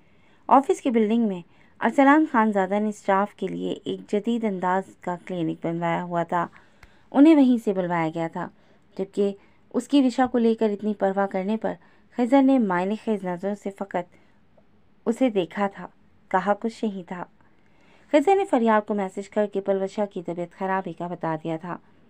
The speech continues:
डॉक्टर नासिर अपना काम करके वहाँ से वापस जा चुके थे, लेकिन नर्स उनके हुक्म के ताबे वहीं एक कोने में कुर्सी पर बैठी हुई थी, जबकि अरसलान खानजादा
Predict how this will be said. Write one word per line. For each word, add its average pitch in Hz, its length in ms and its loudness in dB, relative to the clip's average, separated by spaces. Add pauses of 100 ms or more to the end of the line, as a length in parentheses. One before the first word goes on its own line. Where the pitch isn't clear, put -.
(280)
डॉक्टर 190 260 -2
नासिर 180 360 -2
अपना 196 220 -4
काम 190 260 -4
करके 202 340 -4
वहाँ 220 200 -4
से 226 120 -6
वापस 165 320 -6
जा 165 120 -6
चुके 170 280 -16
थे, 170 200 -12 (580)
लेकिन 240 240 4
नर्स 240 300 0
उनके 214 260 -4
हुक्म 214 280 -2
के 208 100 -6
ताबे 196 420 -2 (360)
वहीं 285 260 4
एक 277 100 0
कोने 220 320 0
में 214 120 -2
कुर्सी 196 320 -8
पर 185 160 -6
बैठी 180 320 -8
हुई 175 180 -8
थी, 175 240 -12 (440)
जबकि 190 200 -2
अरसलान 190 480 -2
खानजादा 196 600 -4